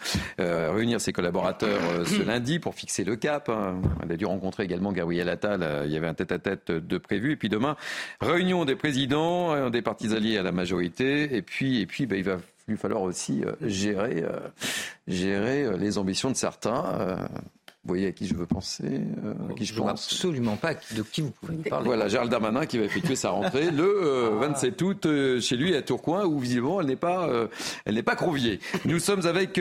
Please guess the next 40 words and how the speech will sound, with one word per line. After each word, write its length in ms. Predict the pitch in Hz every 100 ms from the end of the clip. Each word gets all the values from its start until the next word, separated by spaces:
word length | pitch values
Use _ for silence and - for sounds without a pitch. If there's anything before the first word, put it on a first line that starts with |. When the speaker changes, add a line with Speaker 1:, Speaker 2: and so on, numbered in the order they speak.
| 165
Speaker 1:
Pierre-Yves 400 | 175 190 190 151
Rougeron, 520 | 139 233 170 175 139
politologue 600 | 131 175 180 165 156 127
et 80 | 123
président 520 | 143 143 139 139 139
du 120 | 113
Cercle 560 | 104 127 120 - 101 90 95 - 143
Aristote. 520 | 147 156 - 214 214
Soyez 280 | 160 151 135
le 240 | 113 101
bienvenu, 460 | 101 147 151 208 208
Pierre-Yves 420 | 143 135 110 110
Rougeron. 520 | 110 156 143 175 226 - - - -
Effectivement, 560 | - 175 - 185 226 220
c'est 260 | 202 170
une 120 | 175 165
rentrée 340 | 156 - 208
très 180 | - 180
chargée. 380 | - 156 147 120
Vous 100 | 143
me 60 |
direz 360 | 135 151 156 151
que 280 | 131 120 139
en, 160 | 117
euh, 320 | 113 110 107 98
fin 280 | - 151
août, 120 | 151 131
début 220 | 127 123
septembre, 380 | 131 - 139 123
c'est 140 | 113
toujours 440 | - 143 160 143 113
la 140 | 120
même 160 | 117 107
chose. 320 | 131 208 202
On 100 | 143
dit 180 | 123 113
toujours 500 | 185 160 147 160 127
la 120 | 113
même 180 | 113 107
chose, 320 | 160 202 147